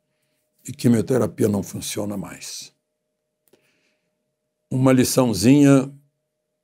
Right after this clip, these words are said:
pra todo mundo que tenha mais de quarenta e cinco anos. Faça a colonoscopia regularmente.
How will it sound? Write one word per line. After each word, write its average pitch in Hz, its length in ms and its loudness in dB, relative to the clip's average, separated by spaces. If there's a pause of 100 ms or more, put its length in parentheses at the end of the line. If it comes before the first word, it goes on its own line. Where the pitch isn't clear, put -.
(200)
pra 110 140 0
todo 170 300 4
mundo 92 320 -4 (480)
que - 100 -14
tenha 139 260 2
mais 123 360 2
de 104 100 -10
quarenta 113 400 0
e 98 40 -2
cinco 95 380 -6
anos. - 460 -16 (1000)
Faça 135 960 0
a 127 100 0
colonoscopia 117 1800 2
regularmente. 98 1040 -2